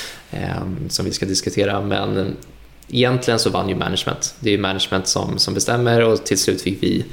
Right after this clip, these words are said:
lyda lite, lite lätt sådär. Ehm, men, eh, ja, vi kanske inte höll med management, men det blev ju, vi fick en, en lösning i knät som vi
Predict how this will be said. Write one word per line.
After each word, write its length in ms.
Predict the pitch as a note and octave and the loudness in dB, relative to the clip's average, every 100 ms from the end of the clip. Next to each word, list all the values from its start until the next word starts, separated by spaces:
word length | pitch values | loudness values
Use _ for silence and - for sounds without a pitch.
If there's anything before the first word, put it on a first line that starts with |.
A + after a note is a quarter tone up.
| - - - - - - - - - - | -14 -16 -16 -18 -18 -18 -18 -20 -20 -2
lyda 520 | A2 G2 F2+ G#2 G#2 - - | 2 2 2 2 0 -4 -6
lite, 440 | A2 G2 - F#2+ F#2+ - - - - - - | -4 -2 2 2 0 -6 -16 -20 -20 -20 -6
lite 220 | G#2+ G2+ | -4 0
lätt 200 | G#2 G2+ | -2 0
sådär. 340 | - G2 A2 B2 - - - - - | 0 0 -2 -6 -12 -20 -20 -18 -10
Ehm, 580 | F#2+ F#2+ F#2 F#2 F#2 F#2 - - - - - | -8 -4 -4 -4 -6 -8 -10 -20 -20 -20 -8
men, 360 | G2+ G2 G2+ | -4 -2 0
eh, 280 | G2+ G2 F#2+ G2 - - - - - - | 0 0 0 -4 -10 -20 -20 -20 -20 -18
ja, 220 | - G#2+ F2+ | -2 -2 0
vi 60 | |
kanske 240 | A2 A#2 A#2+ | 0 0 0
inte 120 | B2 | 2
höll 100 | A#2 | 4
med 180 | B2 A#2 | 4 4
management, 500 | F#2 F#2 - F#2+ - | 2 -2 -2 -4 -2
men 180 | G2+ G2+ | -2 2
det 120 | G#2 | 4
blev 240 | A#2 A#2+ | 4 6
ju, 360 | B2 A2 - - | 6 6 2 -4
vi 220 | F2+ B2 | -2 0
fick 260 | A#2+ A#2+ - | 0 -2 -2
en, 200 | G#2 - | -4 0
en 160 | A2+ A2 | 0 2
lösning 380 | G2 G#2+ A#2 | 0 0 -2
i 80 | F#2+ | -2
knät 260 | - C#2+ - | -2 -2 -2
som 120 | F#2+ | -2
vi 220 | F#2+ F#2+ | 0 0